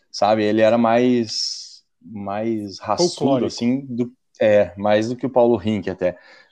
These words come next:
Speaker 1: Mas dois excelentes jogadores, assim, mas eu lembro que a minha felicidade foi quando o Oséias foi convocado pra seleção e saiu no jornal uma caricatura dele com a camisa da, da seleção, eu recortei, levei pra escola, tudo, então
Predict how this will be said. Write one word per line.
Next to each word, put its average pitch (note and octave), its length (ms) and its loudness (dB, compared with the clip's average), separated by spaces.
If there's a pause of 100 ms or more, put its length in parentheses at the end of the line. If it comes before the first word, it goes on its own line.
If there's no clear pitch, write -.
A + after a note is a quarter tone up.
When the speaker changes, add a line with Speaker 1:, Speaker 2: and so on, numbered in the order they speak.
Speaker 1:
Mas F2+ 460 -6
dois G2 300 -2
excelentes A2+ 440 -6
jogadores, G2 500 -4
assim, F#2+ 200 -8
mas F#2 480 -4
eu G2 80 -2
lembro A2 340 2
que G2 360 -4 (720)
a - 100 -8
minha G#2+ 160 0
felicidade A2+ 520 2
foi C3+ 160 -2
quando C3 280 2
o B2+ 100 4
Oséias A#2+ 360 2
foi B2+ 100 -2
convocado A2+ 440 -2
pra A2+ 140 -6
seleção B2 800 -4 (480)
e A2+ 60 -6
saiu A2+ 280 2
no B2+ 100 0
jornal A2 760 0 (120)
uma F#2+ 140 -16
caricatura A2 560 -2
dele A2+ 200 -2
com A#2 60 -2
a - 40 -6
camisa G#2 360 -10
da, F2 180 -10
da F2+ 80 -16
seleção, A2 460 -4
eu G#2+ 60 -4
recortei, F#2+ 460 -4
levei F#2 240 -4
pra G2 100 -10
escola, F#2 500 -4
tudo, F#2+ 200 -14
então F#2+ 360 -14